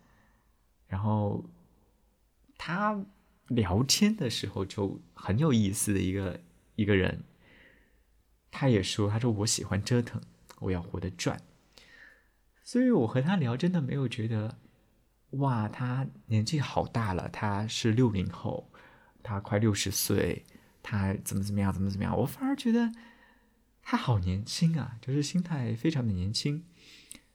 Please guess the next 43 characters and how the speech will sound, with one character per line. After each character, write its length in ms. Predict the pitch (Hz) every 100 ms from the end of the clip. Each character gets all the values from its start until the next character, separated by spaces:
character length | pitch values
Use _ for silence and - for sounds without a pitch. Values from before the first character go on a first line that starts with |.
| _
当 160 | - 196
时 280 | - 123 127
和 180 | - 117
他 280 | 131 127
一 80 | 127
起 220 | 117 101
吃 140 | - 113
完 120 | 117
饭， 300 | 135 110 -
然 120 | 120 107
后 100 | 107
他 240 | 113 110
要 240 | 113 101
从 380 | 101 - 90 101
北 100 | 107
京 200 | 85 107
离 100 | 95
开， 340 | 101 117 113 117 - - - _ _
下 180 | - 120
半 100 | 113
年 140 | 95
要 120 | 95
去 140 | 92 104
哥 120 | 113
伦 180 | 104 107
比 160 | -
亚。 240 | - 90 - - - _ _
他 120 | - 110
说 140 | 107
：“我 100 | 101
不 120 | 107
知 140 | - 127
道 140 | 131
我 100 | -
去 180 | - 104
那 80 | 87
一 120 | 87
边 180 | 92 95
会 140 | 98
发 160 | - 113
生 160 | 113
什 160 | 110 -
么 160 | -